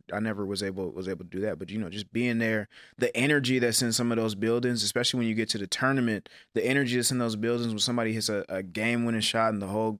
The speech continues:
crowd just goes fucking nuts, bro. Like, that's, those are lit-, I remember,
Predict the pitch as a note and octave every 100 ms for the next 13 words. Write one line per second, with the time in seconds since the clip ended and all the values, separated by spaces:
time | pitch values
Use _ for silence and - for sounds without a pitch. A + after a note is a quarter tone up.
0 | _ - A2 A#2 A#2+ A2+ A2 - A2+ G#2+
1 | - - A2+ G#2+ G#2 G#2+ A2 - A2 G#2
2 | G2 B2 B2 - - - C3+ D3 C#3+ C3+
3 | C#3+ B2+ E3+ E3 D#3 C#3+